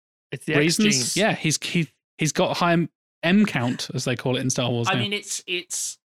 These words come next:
Speaker 2: We don't say that word.
Speaker 3: it's sort of hereditary because people who are magical tend to have magical
Speaker 2: Like the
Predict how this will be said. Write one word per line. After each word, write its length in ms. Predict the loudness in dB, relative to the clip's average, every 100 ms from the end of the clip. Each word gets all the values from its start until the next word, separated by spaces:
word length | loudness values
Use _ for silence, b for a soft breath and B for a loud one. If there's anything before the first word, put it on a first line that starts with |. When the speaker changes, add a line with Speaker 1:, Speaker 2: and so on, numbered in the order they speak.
| -8
Speaker 2:
We 100 | -2
don't 160 | 0 0
say 160 | -2
that 140 | -2 -4
word. 200 | -8 -10 -12
Speaker 3:
it's 420 | -10 -8 -10 -12 _ _ _ _ _ _ _ -10
sort 600 | -6 -4 -4 -4 -6 -6
of 160 | -6 -6
hereditary 720 | -6 -4 -4 -8 -10 -10 -10 -12
because 300 | -12 -12 -8
people 380 | -10 -10 -12
who 240 | -8 -8 -4
are 300 | 0 0 2
magical 400 | -2 -4 -8 -12
tend 320 | -8 -8 -6
to 100 | -6
have 160 | -6 -4
magical 240 | -2 0
Speaker 2:
Like 100 |
the 60 | -2